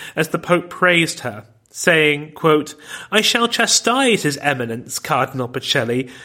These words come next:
for having you work in the kitchen. Better use should be made of your mind." This would be a massive promotion for her.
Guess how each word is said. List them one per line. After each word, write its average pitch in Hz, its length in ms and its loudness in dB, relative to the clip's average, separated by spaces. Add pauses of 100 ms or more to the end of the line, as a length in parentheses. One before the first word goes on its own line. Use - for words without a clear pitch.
(120)
for 175 100 2
having 180 260 2
you 165 120 4
work 135 360 2
in 131 120 -4
the 123 80 -10
kitchen. 123 560 -2 (760)
Better 196 220 2
use 165 560 0 (180)
should - 220 -2
be 139 100 -2
made 120 500 -2
of - 140 -14
your 98 180 -4
mind." 110 580 -2 (800)
This 233 220 4
would 262 160 2
be 160 240 4
a 151 160 2
massive 143 720 0
promotion 127 480 -2
for 120 140 -6
her. - 280 -12